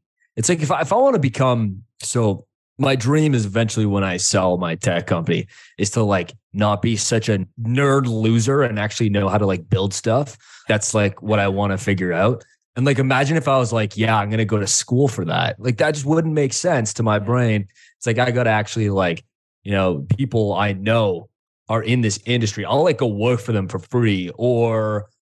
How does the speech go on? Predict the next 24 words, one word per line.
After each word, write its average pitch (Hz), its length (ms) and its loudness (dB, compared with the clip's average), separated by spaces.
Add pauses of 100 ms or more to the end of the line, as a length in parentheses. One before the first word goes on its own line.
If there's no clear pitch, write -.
(160)
I 117 200 0
will 120 420 2
just 107 180 -6
start 110 260 -2
taking 110 300 0
on 101 140 -2
projects 101 540 0
in 95 80 0
the 92 60 0
garage. 90 600 0 (340)
It's 143 220 -2
just, - 300 -4 (260)
you 135 160 -2
can 151 120 2
extrapolate 127 840 -2
that 107 220 -2
to - 120 -4 (100)
any 120 420 0
industry, 101 720 -2 (220)
and 107 120 2
especially 110 640 0
something 101 460 0
that 92 200 0
requires 104 960 0